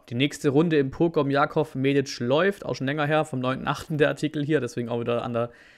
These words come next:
Zeit für eine V-F-B-News, äh, Folge. Ähm, ja, da hat sich jetzt der Stand nicht groß verändert. Dann ist weiterhin dran an dem Kollegen, will ihn haben. Ähm,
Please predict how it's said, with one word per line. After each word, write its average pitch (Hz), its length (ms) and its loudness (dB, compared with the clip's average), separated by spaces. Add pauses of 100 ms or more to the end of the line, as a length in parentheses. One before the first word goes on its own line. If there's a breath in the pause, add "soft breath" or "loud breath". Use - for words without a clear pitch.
(140)
Zeit 151 360 2
für - 120 -4
eine 147 140 -2
V-F-B-News, 139 760 0
äh, 131 320 2
Folge. 131 560 2 (400 loud breath)
Ähm, 120 760 2
ja, 113 360 4
da 110 140 0
hat 117 160 0
sich 131 80 2
jetzt 123 120 0
der 131 60 -2
Stand 127 240 0
nicht 123 140 -4
groß 143 260 4
verändert. 147 400 4
Dann 131 140 0
ist 120 160 -2
weiterhin 127 400 4
dran 139 280 2
an 196 100 0
dem 180 140 2
Kollegen, 165 480 2
will 135 120 2
ihn 131 160 0
haben. 180 440 2 (480 soft breath)
Ähm, 127 720 4